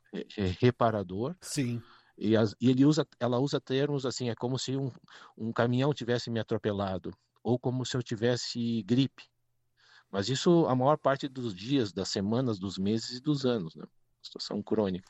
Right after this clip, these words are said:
Speaker 2: Sim.
Speaker 1: Então, a fibromialgia, ela se manifesta principalmente de-, nessa, dessa forma, uma doença bastante comum.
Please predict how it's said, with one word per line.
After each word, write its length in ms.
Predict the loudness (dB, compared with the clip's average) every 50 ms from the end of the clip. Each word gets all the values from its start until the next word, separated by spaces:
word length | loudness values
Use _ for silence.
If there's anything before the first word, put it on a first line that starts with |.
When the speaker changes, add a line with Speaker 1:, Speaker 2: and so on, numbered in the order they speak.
| -14
Speaker 2:
Sim. 200 | -12 -8 -6 -6
Speaker 1:
Então, 260 | -4 2 4 6 6
a 160 | 6 4 2 0
fibromialgia, 560 | 0 -2 0 0 0 0 0 0 2 2 2
ela 140 | 4 2 2
se 120 | 0 -4
manifesta 560 | -4 -4 -4 -4 -4 -2 -4 -2 -2 -6 -6
principalmente 480 | -4 -4 -4 -4 -2 -2 -2 -2 -2 -2
de-, 240 | 0 0 0 0 -2
nessa, 280 | -2 0 0 0 -2 -4
dessa 300 | -4 -2 -2 0 0 -4
forma, 400 | -4 -2 -4 -4 -4 -6 -8 -12 -10 _
uma 80 | -6 -4
doença 260 | -2 -2 -2 0 -2
bastante 480 | -2 -2 -2 -4 -4 -4 -6 -6 -6 -8
comum. 320 | -8 -6 -6 -4 -6 -8